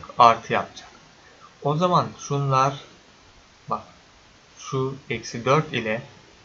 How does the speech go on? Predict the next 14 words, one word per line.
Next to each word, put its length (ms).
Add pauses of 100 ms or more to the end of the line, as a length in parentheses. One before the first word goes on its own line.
(320)
şu, 300 (460)
bak, 140 (880)
aynı. 240 (200)
Tek 220
nokta 340
koydum. 340 (2750)
O 120
zaman 380 (580)
eksi 440
dördün 580
karesiyle 920 (1300)
iki 200
nokta 380
koyalım. 420